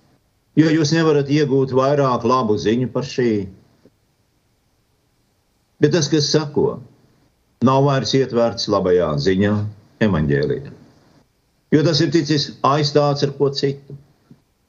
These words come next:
kas tiek saukts par citu evaņģēliju. Kā iespējams noteikt atšķirības starp vienu un otru?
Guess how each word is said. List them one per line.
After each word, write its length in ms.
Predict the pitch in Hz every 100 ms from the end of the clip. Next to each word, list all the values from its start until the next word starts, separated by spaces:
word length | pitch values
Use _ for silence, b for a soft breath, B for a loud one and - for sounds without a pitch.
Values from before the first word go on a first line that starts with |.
| - _ -
kas 180 | 101 107
tiek 160 | 104
saukts 400 | - 117 104 -
par 300 | - 92 87 85 - _ _ _ -
citu 460 | 147 135 - 143 - -
evaņģēliju. 640 | 117 82 78 69 71 - - _ _ _ _ _ _ _ _ _ _ _ _ _ _ _ _ _ _ _ _ _ _ _ _ _
Kā 120 | 165 170
iespējams 640 | 180 175 165 156 147 135
noteikt 480 | 147 147 139 120 110
atšķirības 680 | 135 139 143 135 127 110 -
starp 360 | 98 82 73
vienu 400 | 101 113 117 120
un 100 | 113 107 - -
otru? 460 | 101 87 71 -